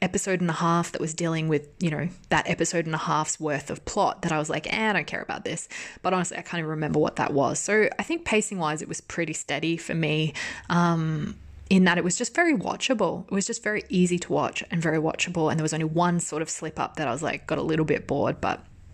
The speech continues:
n-, not very much. Um, the other thing I'll say that I didn't really care, but I feel like Goara's character, I really liked her character, um, Yoji, at the beginning, um, you know, as the stoic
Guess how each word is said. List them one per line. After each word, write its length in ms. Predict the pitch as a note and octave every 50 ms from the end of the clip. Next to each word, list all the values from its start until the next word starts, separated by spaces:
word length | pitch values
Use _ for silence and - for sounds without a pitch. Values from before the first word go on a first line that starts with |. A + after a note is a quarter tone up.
| -
n-, 280 | F3 D3+ A2+ - D3+ D#3+
not 180 | G3+ B3+ C#4 A#3
very 160 | C#4+ C#4 C#4
much. 440 | A#3+ F3 D3+ - - - - - - - - - - - - - -
Um, 280 | A#3 A#3+ C4 C4 C4+ C4
the 180 | - A3 B3 B3
other 160 | B3+ D4 D4
thing 200 | - - B3+ G#3
I'll 100 | F3 E3+
say 640 | - - E3 E3 D#3+ D#3+ E3 D#3+ D#3+ D#3+ D#3+ - -
that 200 | - G3 F#3 - -
I 80 | G#3
didn't 260 | A3 - D#4+ F#4+ F#4+ -
really 420 | - F3+ E3 F3 F3+ F3+ F#3 F#3+ F#3 F#3 -
care, 760 | - - - - - D#3 D#3 E3 E3 E3+ E3+ E3+ E3+ E3+ E3+ - - -
but 120 | F#3+ F3
I 100 | F3+ F#3
feel 280 | F3+ - A3+ A#3+ B3 B3+
like 280 | C4+ C#4 C4+ A3+ -
Goara's 580 | - E3+ E3+ E3 E3+ E3+ E3+ F3 E3+ E3 D#3+ -
character, 720 | - - - D3+ E3+ F3 F3 - - E3 E3 D#3+ E3 - -
I 80 | -
really 240 | F3 F#3+ G#3 A#3+ C#4
liked 520 | B3+ G3+ F3 E3 E3 E3+ - - - - - -
her 280 | - - - - E3+ E3
character, 720 | - - F3 F3 F3+ F3 F3+ - F3+ E3+ E3+ E3+ E3 -
um, 180 | - E3+ E3 D#3+
Yoji, 580 | E3 F3 F3+ F3 - F3 D#3+ D#3+ D#3+ D#3 D3+ -
at 220 | - F3 - - -
the 60 | D#3+
beginning, 560 | D#3+ D#3+ E3+ D3+ C#3+ E3+ F3+ F#3 G3+ G#3+ - - - - - - - - -
um, 380 | F#3 F#3 F#3 F3+ F3 F3+ F3 F3+
you 100 | G#3+ G#3+
know, 80 | F3+ D#3
as 180 | D3+ E3 - -
the 60 | E3+
stoic 720 | - - - F#3 F3 F3+ F3 E3+ E3+ - - - - -